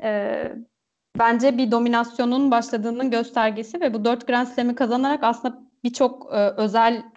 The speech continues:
isimlerle, özel kulüplere de girmiş oldu. Yani özel sıralamalara. E, şu an aktif tenisçiler arasında zaten dört ve daha fazla Grand Slam kazanan sadece üç kişi var. Serena, Venus Williams ve Kim Clijsters.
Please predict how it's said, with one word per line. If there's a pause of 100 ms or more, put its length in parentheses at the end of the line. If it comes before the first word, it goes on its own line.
isimlerle,
özel
kulüplere
de
girmiş
oldu.
Yani
özel
sıralamalara. (640)
E, (320)
şu
an
aktif
tenisçiler
arasında
zaten (320)
dört
ve
daha
fazla
Grand
Slam
kazanan
sadece
üç
kişi
var.
Serena,
Venus
Williams (340)
ve
Kim
Clijsters.